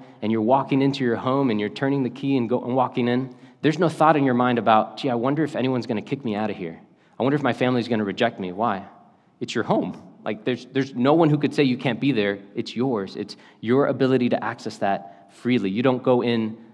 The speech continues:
uh, uh, w-, with trepidation. You come in boldly.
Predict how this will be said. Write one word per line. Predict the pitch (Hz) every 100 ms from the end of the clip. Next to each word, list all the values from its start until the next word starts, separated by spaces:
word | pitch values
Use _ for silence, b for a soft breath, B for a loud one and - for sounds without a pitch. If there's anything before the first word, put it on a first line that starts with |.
| -
uh, |
uh, | 101 92 - - 92 -
w-, | - - 117
with | 120 -
trepidation. | - - 110 120 139 117
You | 107
come | 110 123
in | 123 117 -
boldly. | - 110 113 - 80